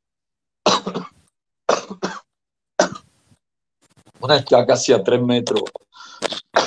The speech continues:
de la vivienda, casi nos toca el, el balcón. Pero seguimos protestando, mi hermano, seguimos protestando por el,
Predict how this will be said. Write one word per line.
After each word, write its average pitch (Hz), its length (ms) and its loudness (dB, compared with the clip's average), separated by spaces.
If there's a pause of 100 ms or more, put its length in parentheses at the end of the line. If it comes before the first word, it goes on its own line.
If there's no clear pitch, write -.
(540)
de 113 80 0
la 95 180 2
vivienda, 104 680 -6
casi - 280 -8
nos 104 200 -4
toca 92 340 -2
el, 85 260 -6 (1040)
el 110 120 4
balcón. 87 480 0 (680)
Pero 123 160 4
seguimos 131 420 0
protestando, 107 520 -6
mi 98 80 -12
hermano, 101 380 -12
seguimos 110 420 -4
protestando 110 640 -4
por 95 320 2
el, 92 240 -10